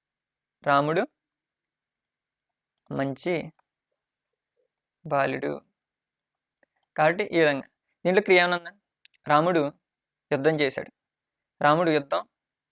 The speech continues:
చేశాడు అనే దాంట్లో క్రియ ఉంది. అలా కాకుండా రాముడు రావణుడిని చంపాడు, చంపాడు అనేది క్రియ, కానీ రాముడు మంచి బాలుడు అంటే దాంట్లో క్రియ లేదు. So, ఈ విధంగా క్రియారహిత వాక్యాలు మనం రాయొచ్చు. దాని తర్వాత నెక్స్ట్ దానికి వచ్చేయండి. వాక్యంలో ఆకాంక్ష అంటే ఏంటి?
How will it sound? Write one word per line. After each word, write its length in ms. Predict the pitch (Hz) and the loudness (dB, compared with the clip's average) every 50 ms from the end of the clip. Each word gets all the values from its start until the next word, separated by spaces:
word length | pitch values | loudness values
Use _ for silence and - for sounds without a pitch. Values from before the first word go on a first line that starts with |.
| _ _ _ _ _ _ _ - | _ _ _ _ _ _ _ -4
చేశాడు 440 | - 170 160 151 160 151 139 143 139 - - _ _ _ _ _ _ - | 0 0 2 4 4 4 4 2 0 -4 -8 _ _ _ _ _ _ -6
అనే 140 | 160 160 165 | -4 0 2
దాంట్లో 200 | 170 170 170 196 | 2 2 2 2
క్రియ 180 | - 175 156 151 | 2 4 4 4
ఉంది. 220 | 135 127 117 - _ _ _ _ _ _ _ _ _ _ _ - | 2 0 -4 -10 _ _ _ _ _ _ _ _ _ _ _ 6
అలా 120 | 160 175 | 6 8
కాకుండా 380 | 196 202 190 180 185 190 180 165 156 | 10 10 8 8 8 6 6 6 8
రాముడు 320 | 156 160 156 165 175 185 190 | 8 6 6 4 4 6 6
రావణుడిని 380 | 175 156 156 165 175 185 190 - | 8 8 6 4 0 -4 -2 -2
చంపాడు, 340 | 190 165 160 170 151 139 - _ | 0 4 4 4 4 2 0 _
చంపాడు 360 | - 170 165 147 170 170 175 | -4 -4 2 4 6 6 6
అనేది 180 | 170 175 180 | 4 2 0
క్రియ, 180 | - - 139 - - _ _ | -2 -2 -2 -2 -4 _ _
కానీ 180 | - 175 190 202 | -2 0 2 2
రాముడు 260 | 196 170 156 160 175 | 2 2 2 0 -4
మంచి 200 | 170 160 156 160 | -10 -18 -14 -8
బాలుడు 200 | 156 156 156 156 | -8 -6 -6 -8
అంటే 140 | 160 160 - | -10 -10 -10
దాంట్లో 200 | 190 175 - - | -10 -10 -10 -10
క్రియ 180 | - 190 143 | -8 -6 -6
లేదు. 180 | - - - _ _ _ _ _ _ _ _ _ _ _ _ _ _ _ _ _ _ - | -6 -8 -12 _ _ _ _ _ _ _ _ _ _ _ _ _ _ _ _ _ _ -6
So, 20 | - - | -2 2
ఈ 100 | 185 180 | 2 4
విధంగా 300 | 180 170 180 180 180 190 - _ _ _ _ | 4 4 2 0 -2 -6 -10 _ _ _ _
క్రియారహిత 400 | - 156 156 156 151 156 156 156 | 2 6 6 8 8 8 6 6
వాక్యాలు 340 | 160 156 151 - 160 156 156 | 6 4 4 4 2 0 2
మనం 140 | 160 156 156 | 0 -2 0
రాయొచ్చు. 340 | 156 160 156 156 - - - - _ _ _ _ _ _ _ _ _ _ _ _ _ | 0 0 -2 -2 -6 -10 -18 -18 _ _ _ _ _ _ _ _ _ _ _ _ _
దాని 180 | 185 165 160 165 | 0 2 4 4
తర్వాత 260 | 170 165 160 160 - 302 - _ _ _ _ _ _ _ _ _ - | 6 6 6 4 2 0 -4 _ _ _ _ _ _ _ _ _ -4
నెక్స్ట్ 260 | - 190 - - - | -4 -4 -2 0 0
దానికి 240 | 160 160 156 156 151 | 2 2 2 0 0
వచ్చేయండి. 360 | 151 - - 147 143 143 139 151 - _ _ _ _ _ _ _ _ | -2 -2 -4 -6 -6 -6 -10 -14 -20 _ _ _ _ _ _ _ _
వాక్యంలో 400 | - 143 151 165 - 190 190 190 - - | 0 2 2 2 2 0 -2 0 0 2
ఆకాంక్ష 460 | 151 156 160 - 165 165 165 156 - 160 | 2 2 2 2 0 0 0 0 0 2
అంటే 240 | 160 165 160 151 151 | 2 2 0 -2 -4
ఏంటి? 200 | 147 147 - - | -4 -4 -6 -12